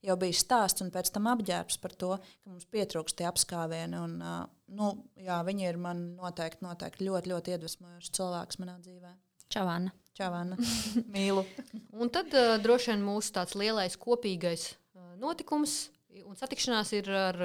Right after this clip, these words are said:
Speaker 3: grupu Tautu meitas, ko mēs jau,
Speaker 1: Jā.
Speaker 3: jā, esam daudzkārt atkārtojuši, un tā viņas ir mūsu mūzes,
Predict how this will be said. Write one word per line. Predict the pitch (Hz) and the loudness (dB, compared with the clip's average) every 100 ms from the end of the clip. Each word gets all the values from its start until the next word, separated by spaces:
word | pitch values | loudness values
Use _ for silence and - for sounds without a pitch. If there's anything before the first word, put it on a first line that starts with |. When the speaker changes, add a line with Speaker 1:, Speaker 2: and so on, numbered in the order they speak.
| 175 | 0
Speaker 3:
grupu | 180 202 - | 0 -4 2
Tautu | 262 302 233 | 2 2 0
meitas, | 208 214 - - _ _ | 0 -2 -10 -12 _ _
ko | 180 | -4
mēs | 180 175 | -2 -2
jau, | 175 175 170 _ _ _ _ | -4 -4 -6 _ _ _ _
Speaker 1:
Jā. | 208 196 | -20 -6
Speaker 3:
jā, | 190 | -2
esam | 180 - 175 | -2 -2 -2
daudzkārt | 185 190 180 165 190 | 0 -2 -4 -4 -6
atkārtojuši, | - 165 160 170 165 - 175 | -4 -6 -6 -14 -14 -20 -12
un | |
tā | 170 165 170 156 _ _ _ _ _ _ | -6 -4 -4 -8 _ _ _ _ _ _
viņas | 185 180 - | -4 -4 -2
ir | |
mūsu | 180 208 240 233 | 0 2 2 2
mūzes, | 214 233 214 - | 4 4 4 -4